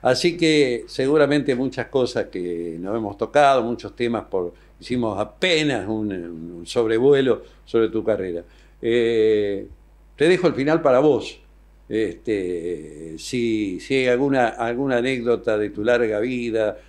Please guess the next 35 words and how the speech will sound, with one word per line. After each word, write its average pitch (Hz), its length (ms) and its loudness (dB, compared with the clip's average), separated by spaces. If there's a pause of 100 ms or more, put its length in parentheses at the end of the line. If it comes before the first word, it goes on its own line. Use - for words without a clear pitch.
(120)
de 107 100 2
los 95 120 -4
artistas 107 440 -4
de 92 120 -6
Chascomús, 117 680 -2
de 92 100 -6
la, 90 240 -6 (280)
de 113 80 0
las 110 140 0
cosas 123 360 0
de 104 120 -2
la 101 140 0
región, 104 680 0
de 113 120 0
alguna 139 400 2
actuación 123 540 -4
en 113 120 -4
especial, 113 680 0
de 143 120 4
alguien 147 320 2
que 123 100 0
te 113 140 -4
quieras 131 320 0
acordar, 120 600 0 (260)
estás 143 280 0
en 127 120 0
tu 120 120 -4
casa, 160 520 2 (240)
porque 104 240 -6
esta 113 180 -2
es 92 100 -4
tu 101 140 -8
casa, 113 400 0 (300)
y 120 120 -6
siempre, 123 640 2